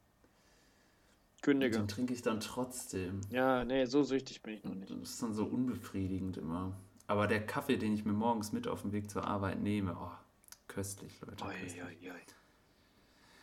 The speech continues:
Speaker 1: Ja, witzig. Wo wir schon bei meinem Studium sind, kurz, gute Überleitung. Ich hab was ganz klein Lustiges. Ich mu-, ich muss, ich weiß nicht, ob das gut ist. Ich hab mir ein bisschen was überlegt. Eine kleine Kategorie. Ähm, ich hab, äh, musste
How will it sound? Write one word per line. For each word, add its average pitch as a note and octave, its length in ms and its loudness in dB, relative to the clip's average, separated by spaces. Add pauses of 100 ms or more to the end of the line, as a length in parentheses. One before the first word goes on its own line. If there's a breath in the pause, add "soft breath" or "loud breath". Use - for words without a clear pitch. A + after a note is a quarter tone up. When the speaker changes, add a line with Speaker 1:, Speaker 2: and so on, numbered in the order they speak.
(300 soft breath)
Speaker 1:
Ja, G#3+ 160 12
witzig. G3+ 580 8
Wo F#3 140 6
wir G#3+ 80 12
schon G#3 200 8
bei F#3 100 10
meinem F3+ 180 8
Studium C#3+ 440 4
sind, A2 340 -4 (440)
kurz, - 320 0
gute A#2+ 280 -4
Überleitung. B2 560 4
Ich C3+ 140 6
hab D#3+ 200 12 (320 loud breath)
was C#3 240 6 (260)
ganz F#3+ 340 12
klein F3+ 220 12
Lustiges. C#3+ 420 8
Ich C3 100 -2
mu-, D#3 160 4
ich D#3 120 4
muss, F#3 240 8
ich D#3+ 160 6
weiß F#3 240 12
nicht, F3+ 80 8
ob E3+ 60 6
das E3+ 160 2
gut E3+ 240 4
ist. F3 240 0
Ich D3 60 2
hab D#3 100 4
mir C#3+ 100 4
ein C3+ 140 -2
bisschen E3 260 4
was D3+ 120 2
überlegt. B2+ 460 2 (420)
Eine - 60 -12
kleine C3+ 240 6
Kategorie. A2+ 760 0 (720 loud breath)
Ähm, C3+ 340 6
ich C3 140 -2
hab, C3+ 280 2
äh, B2+ 100 4
musste C#3 600 4